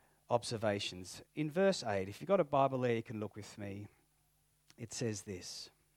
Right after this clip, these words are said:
"By faith, Abraham,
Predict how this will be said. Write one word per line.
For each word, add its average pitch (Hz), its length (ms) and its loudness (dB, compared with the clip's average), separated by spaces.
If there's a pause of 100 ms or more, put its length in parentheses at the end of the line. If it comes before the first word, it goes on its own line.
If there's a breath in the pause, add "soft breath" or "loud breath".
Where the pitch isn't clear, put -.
(1500)
"By 226 180 10
faith, 123 640 0 (1400)
Abraham, 151 880 2